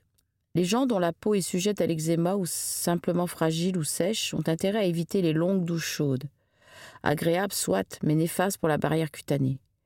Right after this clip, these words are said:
Il y a même des dermatologues qui recommandent de se laver deux fois par semaine plutôt que tous les jours,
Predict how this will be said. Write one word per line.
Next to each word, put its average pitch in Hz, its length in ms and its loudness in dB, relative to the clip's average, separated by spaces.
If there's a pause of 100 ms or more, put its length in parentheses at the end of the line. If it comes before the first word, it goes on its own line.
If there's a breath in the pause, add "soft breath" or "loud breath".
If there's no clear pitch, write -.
(460 loud breath)
Il 170 120 2
y 185 80 4
a 180 80 2
même 208 240 2
des 196 100 0
dermatologues 170 580 2
qui - 120 -2
recommandent 185 480 2
de 185 80 0
se 170 140 -2
laver 165 300 2
deux 175 180 0
fois 214 200 -2
par - 180 -4
semaine 175 320 0
plutôt 185 280 -2
que - 140 -2
tous - 160 -4
les 160 160 2
jours, 147 300 0